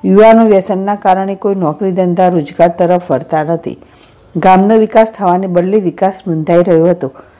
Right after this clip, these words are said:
જેનું મૂળ માત્ર કારણ દારૂ જ હતું. આના કારણે ગ્રામજનોની એક તાકીદે મીટિંગ બોલાવવામાં આવી. આ મીટિંગમાં આ વિષય પર ઊંડાણપૂર્વક વિચાર કરવામાં આવ્યો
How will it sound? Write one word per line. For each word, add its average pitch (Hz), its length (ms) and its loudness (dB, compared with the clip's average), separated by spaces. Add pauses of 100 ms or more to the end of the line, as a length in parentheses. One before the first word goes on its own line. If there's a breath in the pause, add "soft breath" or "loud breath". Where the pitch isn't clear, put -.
(280 soft breath)
જેનું 208 260 2
મૂળ 208 400 4
માત્ર 208 380 2
કારણ 196 400 2
દારૂ 156 260 2
જ 160 120 -6
હતું. 147 280 -4 (540 soft breath)
આના 165 220 0
કારણે 175 440 2
ગ્રામજનોની 185 800 -2
એક 170 180 -6
તાકીદે 180 420 0
મીટિંગ 165 400 -2
બોલાવવામાં 165 560 2
આવી. 135 220 -4 (580 soft breath)
આ 220 80 2
મીટિંગમાં 233 540 4
આ 190 100 4
વિષય 214 260 2
પર 220 200 0
ઊંડાણપૂર્વક 202 760 0
વિચાર 180 320 0
કરવામાં 170 500 2
આવ્યો 139 220 -2